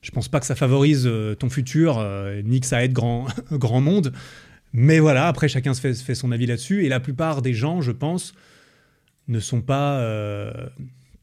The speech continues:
peuvent ressentir, euh, un certain degré de culpabilité, euh, après avoir, euh, passé beaucoup de temps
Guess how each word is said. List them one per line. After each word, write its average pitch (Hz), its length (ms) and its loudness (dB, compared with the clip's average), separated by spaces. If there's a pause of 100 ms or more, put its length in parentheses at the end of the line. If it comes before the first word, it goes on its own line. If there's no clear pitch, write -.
(800)
peuvent 180 180 6
ressentir, 175 540 2
euh, 113 340 -2
un 113 100 -2
certain 175 440 -4
degré 147 340 2
de 139 80 0
culpabilité, 135 680 -4 (540)
euh, 95 240 -6
après 113 260 -4
avoir, 120 400 0
euh, 90 240 -10
passé 110 260 -10
beaucoup 120 220 -8
de - 60 -20
temps 143 320 -6